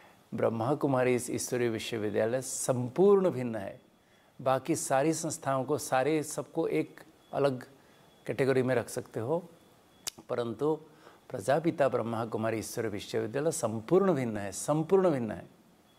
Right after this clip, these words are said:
लोगों को महसूस होना चाहिए। तो किसी को, कोई भी आता है तो हमें हमारी नवीनता क्या है उनको समझाना जरूरी है, तो ही वो नया ज्ञान को भी समझेंगे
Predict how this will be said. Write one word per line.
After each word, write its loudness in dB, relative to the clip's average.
लोगों 2
को 2
महसूस -2
होना 0
चाहिए। -4
तो 4
किसी 0
को, 2
कोई 6
भी 6
आता 4
है -6
तो -10
हमें -4
हमारी 2
नवीनता 4
क्या 0
है 0
उनको -2
समझाना -4
जरूरी -6
है, -20
तो 6
ही 6
वो 6
नया 2
ज्ञान 0
को -4
भी -2
समझेंगे 2